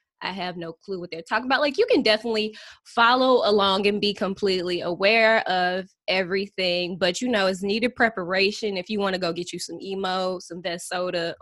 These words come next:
or wear your Air Force Ones, you can do all of that. But either way, we gonna jump right into it. So, you guys, I changed up my segments a little bit. I usually do my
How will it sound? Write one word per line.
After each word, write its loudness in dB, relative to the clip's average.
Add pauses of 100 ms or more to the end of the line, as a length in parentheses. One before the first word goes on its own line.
(160)
or 0 (460)
wear 2
your 4
Air 2
Force -2
Ones, -6
you -20
can -8
do -4
all -4
of -10
that. -8 (520)
But -2 (220)
either 4
way, 2
we 2
gonna 6
jump 4
right 4
into 0
it. -10
So, 4
you 6
guys, 4 (100)
I 4
changed 2
up 2
my 4
segments 0
a -4
little -2
bit. 0
I 0
usually -6
do -6
my -8